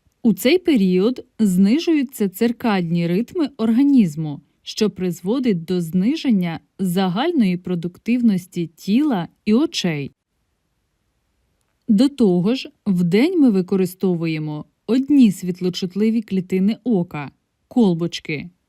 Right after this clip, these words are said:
а вночі інші, палички.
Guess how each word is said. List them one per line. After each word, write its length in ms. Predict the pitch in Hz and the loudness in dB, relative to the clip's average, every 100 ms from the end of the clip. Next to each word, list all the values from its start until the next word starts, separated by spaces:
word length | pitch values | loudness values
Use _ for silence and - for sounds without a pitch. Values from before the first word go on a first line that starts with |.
| _ _ _ _ _ _ | _ _ _ _ _ _
а 120 | - 202 | 0 2
вночі 680 | 185 185 175 - 285 359 - _ | 2 0 -2 -2 0 0 -6 _
інші, 600 | 233 196 170 - 170 143 - _ _ _ | 4 6 4 0 -6 -6 -12 _ _ _
палички. 720 | 240 185 170 - - 143 | 2 2 -2 -6 -10 -10